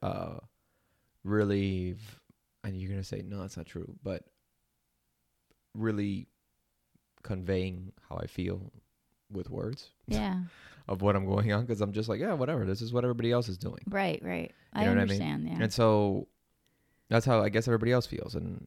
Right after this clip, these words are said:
Speaker 1: obviously that's not true, 'cause
Speaker 2: Mm-hmm.
Speaker 1: what I'm going through is not what everybody's going through. But, um, it's still like, "Oh, what,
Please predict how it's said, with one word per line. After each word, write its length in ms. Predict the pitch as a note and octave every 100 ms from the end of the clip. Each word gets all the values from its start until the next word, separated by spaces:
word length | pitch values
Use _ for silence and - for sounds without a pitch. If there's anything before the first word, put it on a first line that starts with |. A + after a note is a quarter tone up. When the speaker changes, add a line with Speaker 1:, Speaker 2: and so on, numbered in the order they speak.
| - -
Speaker 1:
obviously 400 | A#2 B2 G2+ G2
that's 160 | G2+
not 100 | G#2+
true, 400 | - A2+ A2 G2 -
'cause 260 | G3+ F#3+
Speaker 2:
Mm-hmm. 360 | F#3+ F#3 F#3 A#3+
Speaker 1:
what 100 | G2+
I'm 100 | G2
going 200 | G2+ G2+
through 180 | G2 G2+
is 120 | G2+
not 240 | G2 G2 - -
what 260 | A#2 A#2 - _ _
everybody's 360 | G#2 F#2+ F#2+ F#2
going 200 | - G2
through. 180 | G2 A#2+
But, 280 | C3 G2+ - _ _ _ _ _ _ _
um, 680 | G2+ G#2 G2 F#2 - - - _ _ _ _ _ _ - _ _ _ _ _ _ _ _ _ _ -
it's 160 | G#2
still 580 | - B2+ A#2+ A2+ G2+ F#2+ _ _ -
like, 140 | G#2
"Oh, 120 | C3+
what, 260 | G#2+ G2